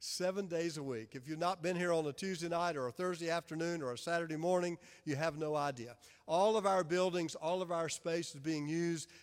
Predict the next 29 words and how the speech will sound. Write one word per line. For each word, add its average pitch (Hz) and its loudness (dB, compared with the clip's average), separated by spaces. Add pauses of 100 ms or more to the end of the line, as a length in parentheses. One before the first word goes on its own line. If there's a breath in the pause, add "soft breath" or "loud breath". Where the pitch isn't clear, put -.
Fifteen 233 -2
organizations 185 0
consider 175 -4
Park - -2
Road 151 -2
Baptist 147 -2
Church 151 -6
their 139 -4
home. 123 -2 (340 loud breath)
Some 208 -2
of 202 2
those 190 4
have 180 0
an 156 0
annual 185 2
meeting 170 0
here. 170 0 (200 loud breath)
We 175 -2
have 175 2
three 214 -2
nonprofits 180 -2
whose 175 -2
nine-to-five, 170 -2 (260 loud breath)
um, 147 -2
headquarters 156 -2
is 127 -8
on 139 -4
this 135 -6
campus 196 -2